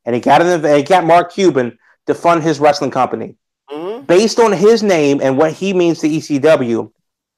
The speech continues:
Speaker 1: that creates an interest. Okay,
Speaker 2: Mm-hmm.
Speaker 1: cool. And then he started to find the best, you know, he, he signed a Will Ospreay. He signs, you know, uh, T K Cooper. He signs Darby Allin.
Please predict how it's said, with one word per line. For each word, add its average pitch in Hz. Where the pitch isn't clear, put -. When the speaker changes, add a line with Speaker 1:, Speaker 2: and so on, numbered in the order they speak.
Speaker 1:
that 156
creates 139
an 160
interest. -
Okay, 220
Speaker 2:
Mm-hmm. 220
Speaker 1:
cool. -
And 156
then 277
he 269
started 143
to 151
find 143
the 147
best, 170
you 180
know, 160
he, 165
he 175
signed 202
a 165
Will 160
Ospreay. 131
He 160
signs, 190
you 151
know, 135
uh, 123
T 170
K 139
Cooper. 131
He 135
signs 180
Darby 143
Allin. 123